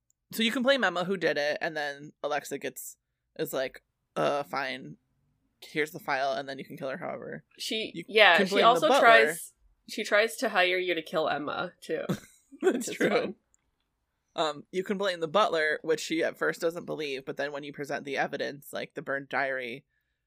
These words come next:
Speaker 1: she decides not to punish him because he's loyal to the family and he was just protecting the family. Or if
Speaker 2: By
Speaker 1: you
Speaker 2: killing
Speaker 1: tell
Speaker 2: a
Speaker 1: her
Speaker 2: member of the family.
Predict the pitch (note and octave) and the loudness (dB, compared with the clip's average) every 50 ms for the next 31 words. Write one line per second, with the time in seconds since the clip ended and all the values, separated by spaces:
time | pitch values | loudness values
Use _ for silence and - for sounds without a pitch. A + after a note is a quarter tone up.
0 | _ _ _ - - - - D3+ C#3+ D#3 D3 - D3+ D#3 D3+ C#3+ D3 D3 D3+ D3+ | _ _ _ -14 -10 -6 -6 -6 -6 -6 -4 -2 -2 -2 -2 -4 -6 -4 -2 -2
1 | D3+ - - - - D#3+ D3 - D#3 D3+ F#3 A#3+ A#3+ - E4+ F4 F4+ F4+ F#4 F#4 | -2 -2 -6 -8 -8 -8 -8 -6 -6 -4 -4 -6 -6 -6 -8 -8 -8 -10 -14 -16
2 | D#4 - F3 E3+ - - F3+ D#3 C#3+ C#3+ C#3+ - - - - D#3+ D3+ D3+ D3 C#3+ | -12 -8 -8 -8 -6 -4 -4 -2 -2 -2 -6 -8 -14 -12 -12 -10 -10 -10 -10 -10
3 | D3 D3 D#3 D3+ D3+ D3 C#3+ - C#3 C3+ C#3 - - C#3+ C3+ B2+ F#2+ E2 F2 E2+ | -4 -2 -2 -2 -2 -4 -6 -6 -10 -10 -10 -8 -10 -10 -10 -10 -10 -12 -12 -12
4 | F#2+ C3 E3 D3 C3+ C3+ - - C3+ B2 - - C3 - B2+ A#2+ - - B2 B2 | -12 -12 -12 -12 -12 -12 -10 -12 -14 -14 -12 -12 -8 -8 -8 -8 -8 -12 -14 -14
5 | C3 - - A#2+ A#2+ A2+ - - - - - - _ _ _ _ _ _ _ _ | -12 -10 -10 -10 -10 -10 -12 -16 -20 -20 -20 -20 _ _ _ _ _ _ _ _
6 | _ _ _ _ _ _ _ _ _ _ _ _ _ - A3+ B3+ C#4+ D4 D4 C4+ | _ _ _ _ _ _ _ _ _ _ _ _ _ 2 2 4 6 6 6 6
7 | C#4 F#3+ F3+ F3+ F3+ B3+ A3+ G#3 G#3 G3 G3+ G3 G3 F#3+ F#3 F3+ F3+ F3+ F3 F3 | 6 6 4 4 4 8 8 10 10 10 8 6 6 8 8 8 8 8 6 6
8 | E3+ E3+ E3+ F3 F3 F3 - E3 C3+ C#3 A2+ B2 - - - F3 | 4 4 4 2 0 4 4 4 4 4 2 -2 -4 -4 -6 -8